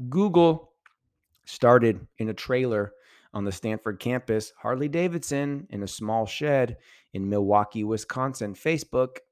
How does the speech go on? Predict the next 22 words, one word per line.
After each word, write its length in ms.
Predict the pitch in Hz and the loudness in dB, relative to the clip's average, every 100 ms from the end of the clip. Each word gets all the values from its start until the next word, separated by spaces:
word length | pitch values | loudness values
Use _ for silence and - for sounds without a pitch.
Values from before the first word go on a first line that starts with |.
| _ | _
in 100 | 107 | -6
a 60 | 104 | -4
Harvard 480 | 117 123 120 123 113 | 2 0 2 -2 0
dorm 340 | 131 143 131 | 0 0 0
room, 300 | 120 113 113 _ _ - | 0 -2 -4 _ _ -6
Mattel, 720 | 107 - - 139 143 160 165 _ - | -4 -4 -2 2 2 2 -2 _ -4
you 80 | 123 | 0
know, 160 | 104 90 | 2 2
Barbie, 560 | 101 117 127 156 165 _ _ _ _ | 4 4 6 2 0 _ _ _ _
in 140 | - 180 | -8 -4
a 40 | |
garage 600 | 180 165 147 151 147 139 | 0 2 4 2 -2 -8
in 220 | 139 156 | -8 -4
nineteen 460 | 135 139 - 156 147 | -2 -4 -6 -8 -8
forty-five 840 | 139 147 156 139 131 131 135 131 - - _ - | -2 -2 -2 -2 -2 0 -2 -4 -14 -20 _ -10
in 80 | 117 | -8
Southern 340 | - 101 107 | -2 -2 -2
California. 800 | 113 107 107 104 101 92 87 76 - _ _ _ _ _ _ - | -2 -2 -2 -4 -4 -4 -6 -10 -14 _ _ _ _ _ _ -4
If 200 | 113 - | -4 0
you 140 | 123 | -2
never 320 | 123 117 120 | 0 -2 -2
start, 460 | 117 - 92 92 | -4 -2 0 0